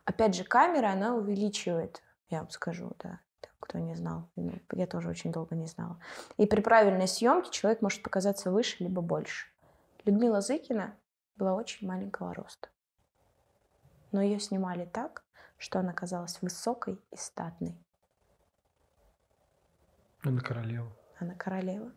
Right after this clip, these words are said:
Speaker 1: Она реально королева.
Speaker 2: А Анна Герман?
Speaker 1: Анна Герман, она, она больше эстраду пела.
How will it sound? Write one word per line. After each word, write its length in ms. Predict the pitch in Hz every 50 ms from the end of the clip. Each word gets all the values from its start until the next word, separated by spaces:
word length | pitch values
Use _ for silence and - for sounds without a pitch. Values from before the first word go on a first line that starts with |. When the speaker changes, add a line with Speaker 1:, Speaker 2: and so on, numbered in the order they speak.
| _ _ _ _ _ - - _ _ _ _ _ _ _ _ _ - _ _ -
Speaker 1:
Она 400 | 196 185 180 180 175 180 220 254
реально 400 | - 208 180 185 196 208 214 202
королева. 500 | - 180 175 170 165 165 165 165 170 170 - _ _ _ _ - - - - - - - -
Speaker 2:
А 140 | 135 120 120
Анна 180 | 120 120 120
Герман? 440 | 113 107 117 117 113 120 120 110 110 - _ _ _ _ _ _ _ _ _ _ - - - - - - - - _ _ _ _ _ _
Speaker 1:
Анна 320 | 220 233 277 302 311 330 294
Герман, 340 | 285 330 339 330 320 320
она, 680 | 320 320 320 320 320 311 302 - - 55 - - - -
она 140 | 262 285
больше 320 | 294 285 311 302 - - -
эстраду 400 | - - - 302 302 285 269 240
пела. 340 | - 208 190 180 180 185